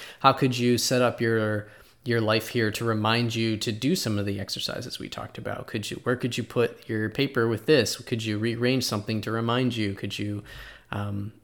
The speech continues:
you know, for the, the, the O C D example, this isn't a real example, but for example, with O C D, you know, could you put the soap further away from the, um, sink, since you have, uh, a concern about the compulsion of washing your hands?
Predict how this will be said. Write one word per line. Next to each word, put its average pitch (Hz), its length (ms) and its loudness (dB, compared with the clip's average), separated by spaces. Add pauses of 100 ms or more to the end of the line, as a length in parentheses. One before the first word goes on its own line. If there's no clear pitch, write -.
you 120 100 -6
know, 104 160 -6
for 113 400 0
the, 107 300 0
the, 107 360 -4 (120)
the 104 440 -4
O 127 80 4
C 127 200 2
D 127 120 4
example, 110 440 0
this 107 80 -2
isn't 104 180 -2
a 101 40 -2
real 104 160 0
example, 101 360 -6
but 120 160 -4
for 147 100 2
example, 117 340 2
with 113 120 4
O 117 80 4
C 117 180 2
D, 120 100 2
you 113 120 2
know, 101 140 2 (340)
could 143 300 6
you 135 120 6
put 143 260 2
the 120 60 0
soap 139 360 2
further 117 500 4
away 107 380 4
from 107 680 -2
the, 107 400 0 (440)
um, 107 520 -4
sink, - 560 0
since - 260 -4
you - 80 -6
have, 107 400 -6 (140)
uh, 104 320 -4
a - 40 -8
concern 110 440 0
about 104 240 0
the 104 80 -4
compulsion 113 480 -4
of 107 80 -4
washing 110 280 0
your 110 100 -2
hands? 131 280 -4